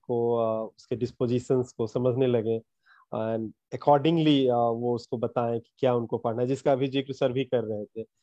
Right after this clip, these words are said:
किस level के बच्चे को हम पढ़ा रहे हैं उस हिसाब के टेक्स्ट को अगर हम लाएं, ना कि ये text है और ये तुम्हें पढ़ना ही है। So that makes a lot of difference, I think।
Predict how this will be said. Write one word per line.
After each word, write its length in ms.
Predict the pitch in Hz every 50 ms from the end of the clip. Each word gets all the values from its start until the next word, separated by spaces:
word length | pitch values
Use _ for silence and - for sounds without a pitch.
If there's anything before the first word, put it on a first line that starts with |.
| _ _ _ _ _ - -
किस 160 | 147 131 131
level 220 | 143 143 139 139
के 80 | 131 143
बच्चे 260 | 131 135 123 - 139
को 140 | 131 127 127
हम 60 | 123
पढ़ा 240 | - 123 120 131 127
रहे 120 | 123 127
हैं 80 | 127 127
उस 180 | 123 127 123 -
हिसाब 280 | 131 - - 123 120
के 100 | - -
टेक्स्ट 300 | 123 - 123 120 - - -
को 60 | 123
अगर 160 | 117 110 117
हम 140 | 110 113 110
लाएं, 260 | 107 107 107 107 110 110 _ _ _ _ _ - 123
ना 240 | 127 131 147 160 165
कि 180 | 160 - 165
ये 200 | 160 156 151 151
text 400 | 151 - - 147 147 147 - - - 147
है 160 | 143 139 135
और 220 | 131 131 131 123 123
ये 240 | 127 123 131 135 127
तुम्हें 200 | 127 123 131 123
पढ़ना 320 | - 131 123 117 123 127
ही 200 | 123 123 135 127
है। 180 | 117 117 113 110 - _ _ _ _ _ _ -
So 60 | 123
that 160 | 135 143 147
makes 300 | 147 143 139 143 135 -
a 60 | 147 131
lot 140 | 127 120
of 80 | 123 117
difference, 480 | - _ _ _ _ - 107 101 _ _
I 100 | - 101
think। 100 | 98